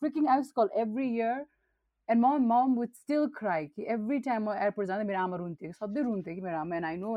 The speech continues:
like, यो बेलामा त यसले झनै, um, crazy। But when I imagine myself in the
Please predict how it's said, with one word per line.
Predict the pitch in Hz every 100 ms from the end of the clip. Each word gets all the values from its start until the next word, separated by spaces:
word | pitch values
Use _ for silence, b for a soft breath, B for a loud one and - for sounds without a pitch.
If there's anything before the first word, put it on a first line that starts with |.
| 175
like, | 160 175
यो | 165
बेलामा | 165 151
त | 165
यसले | 165 151
झनै, | _ 156 165 - b b b -
um, | 170 165 -
crazy। | 214 214 190 202 196 196 - 202
But | 185
when | 196
I | - 214
imagine | 202 208
myself | 196 185 185
in | 190
the | 185